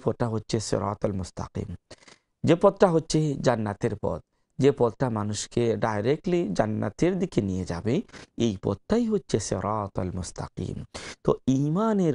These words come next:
অপরিহার্য দাবি হচ্ছে আপনাকে সিরাতাল মুস্তাকিমের উপরে ইস্তেকামত থাকা,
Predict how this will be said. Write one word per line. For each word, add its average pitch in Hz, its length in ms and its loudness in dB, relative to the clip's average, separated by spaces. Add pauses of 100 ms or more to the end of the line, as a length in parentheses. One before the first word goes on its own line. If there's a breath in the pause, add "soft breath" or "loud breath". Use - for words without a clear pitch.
অপরিহার্য 139 680 2 (180)
দাবি 95 320 -2
হচ্ছে 98 420 -6 (480 loud breath)
আপনাকে - 460 0
সিরাতাল 127 640 0
মুস্তাকিমের 120 880 -2
উপরে 104 440 -2
ইস্তেকামত 104 720 -4
থাকা, - 240 -12